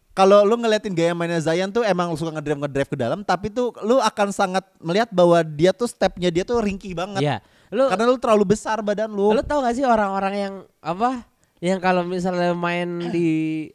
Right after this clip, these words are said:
Speaker 2: apa, ibaratnya kita main basket gitu ya.
Speaker 1: Mm-mm.
Speaker 2: Orang yang kerjanya nabrak doang, ya udah itu Zia-,
Speaker 1: Iya,
Speaker 2: Zion
Speaker 1: iya,
Speaker 2: gitu loh.
Speaker 1: iya, iya,
Speaker 2: Maksud
Speaker 1: iya.
Speaker 2: gua, lu bisa lebih tambahin kayak skill set lu, misalnya abis nabrak terus lu apa, pump fake segala macam, gather hop kayak gitu, menurut gue itu lebih,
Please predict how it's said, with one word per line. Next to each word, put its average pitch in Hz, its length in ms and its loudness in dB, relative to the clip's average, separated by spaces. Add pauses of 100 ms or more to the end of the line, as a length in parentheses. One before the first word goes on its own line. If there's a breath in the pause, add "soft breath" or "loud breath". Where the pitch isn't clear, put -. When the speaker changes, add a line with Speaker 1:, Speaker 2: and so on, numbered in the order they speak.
(120)
Speaker 2:
apa, 165 240 -2
ibaratnya 143 320 -4
kita 185 160 -4
main 165 160 -2
basket 147 400 -4
gitu 160 160 -8
ya. 120 140 -4 (180)
Speaker 1:
Mm-mm. 117 160 -16
Speaker 2:
Orang 208 240 0
yang 220 80 -4
kerjanya 208 380 -2
nabrak 202 420 2
doang, 240 240 6
ya 190 160 2
udah 320 160 4
itu 311 160 -4
Zia-, 247 240 -2
Speaker 1:
Iya, 196 160 8
Speaker 2:
Zion 320 240 4
Speaker 1:
iya, 226 160 2
Speaker 2:
gitu 208 100 0
loh. 214 140 4
Speaker 1:
iya, 180 160 2
iya, 196 160 0
Speaker 2:
Maksud 202 180 0
Speaker 1:
iya. 170 140 -2
Speaker 2:
gua, 311 100 4 (240 loud breath)
lu 311 160 0
bisa 240 380 -6
lebih 208 400 -4
tambahin 190 480 0
kayak 175 160 -4
skill 170 160 -4
set 208 160 -4
lu, 214 160 -6
misalnya 147 320 -8
abis 143 160 -6
nabrak 156 400 -6
terus 160 180 -10
lu 156 220 -2 (300 soft breath)
apa, 170 500 -8 (240)
pump 165 320 -8
fake 180 240 -8
segala 143 400 0
macam, 170 320 -4
gather 143 320 -6
hop 175 240 0
kayak 190 240 -10
gitu, 269 160 -12
menurut 226 160 -10
gue 214 180 -4
itu 294 140 -6
lebih, 190 220 -2